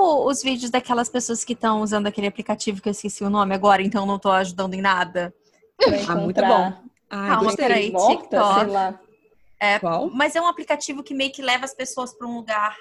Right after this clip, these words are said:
Speaker 1: aleatório. Isso estavam fazendo nos Estados Unidos.
Speaker 3: Ah, é o Randonautica.
Speaker 1: Randonautica, obrigada. E você
Speaker 3: Então,
Speaker 1: viu que
Speaker 3: é,
Speaker 1: É.
Speaker 3: fala. Eu
Speaker 1: Não,
Speaker 3: vi que
Speaker 1: você viu, então?
Speaker 3: Então, sim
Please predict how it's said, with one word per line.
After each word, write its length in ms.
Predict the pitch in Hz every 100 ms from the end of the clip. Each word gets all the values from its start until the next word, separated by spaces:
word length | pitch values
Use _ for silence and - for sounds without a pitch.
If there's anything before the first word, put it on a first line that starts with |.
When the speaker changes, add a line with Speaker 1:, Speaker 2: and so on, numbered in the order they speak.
| -
Speaker 1:
aleatório. 580 | 202 202 - 214 185 185
Isso 100 | 226
estavam 260 | - 226
fazendo 340 | 240 226 220 220
nos 100 | 214
Estados 360 | - 208 190
Unidos. 420 | 202 202 208 190 196
Speaker 3:
Ah, 240 | 240 247 -
é 120 | 220
o 60 | 220
Randonautica. 760 | 233 220 220 180 - - - 185
Speaker 1:
Randonautica, 640 | 240 294 294 240 - -
obrigada. 520 | 202 226 190 185 180 - - - _ _
E 60 | -
você 60 | 233
Speaker 3:
Então, 280 | 247 208
Speaker 1:
viu 120 | 180 -
que 80 | 185
Speaker 3:
é, 340 | 185 _ 208
Speaker 1:
É. 120 | 185 190 185 214
Speaker 3:
fala. 420 | - 202 185 180 - -
Eu 100 | 196
Speaker 1:
Não, 120 | 262 196
Speaker 3:
vi 160 | 220
que 60 | 175
Speaker 1:
você 160 | -
viu, 200 | 226 262
então? 340 | 208 226 143 - _ _ _ _ _ _ _
Speaker 3:
Então, 300 | - 233 262
sim 1000 | 233 - 277 285 302 294 262 226 190 -